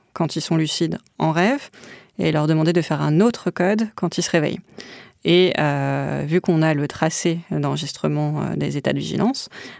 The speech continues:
euh, on peut vérifier, euh, ce qui se passe vraiment, euh,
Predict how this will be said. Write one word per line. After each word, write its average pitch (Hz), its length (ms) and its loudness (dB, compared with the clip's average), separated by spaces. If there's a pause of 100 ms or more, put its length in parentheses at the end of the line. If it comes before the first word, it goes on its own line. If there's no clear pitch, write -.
(140)
euh, 139 720 0 (240)
on 156 100 0
peut 156 160 -2
vérifier, 156 600 0
euh, 143 80 -8
ce - 100 -10
qui - 100 -12
se - 80 -6
passe - 320 -2
vraiment, 143 540 -4
euh, 156 60 -6